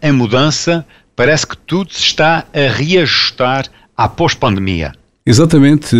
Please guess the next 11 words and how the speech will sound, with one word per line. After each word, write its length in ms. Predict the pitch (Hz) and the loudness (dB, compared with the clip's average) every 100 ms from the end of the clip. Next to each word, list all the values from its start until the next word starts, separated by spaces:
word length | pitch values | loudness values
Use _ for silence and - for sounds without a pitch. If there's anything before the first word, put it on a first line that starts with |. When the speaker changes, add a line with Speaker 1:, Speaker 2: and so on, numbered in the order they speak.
| 107 107 | 4 2
Speaker 2:
é 420 | 123 120 123 120 | 2 2 2 2
uma 260 | 127 123 123 | 2 4 4
economia 760 | 117 - 131 120 127 131 117 | 2 2 4 6 6 4 4
que 200 | 104 - | 0 0
está 340 | 110 - 120 104 | 0 0 0 0
a 60 | |
crescer 580 | 101 - - - 156 180 - | 0 -2 -2 2 2 2 0
e, 120 | 110 | -2
como 320 | - 107 95 | 0 2 2
dizem 480 | 82 107 107 82 98 | 4 4 4 4 2
bem, 380 | 87 110 123 | 2 2 2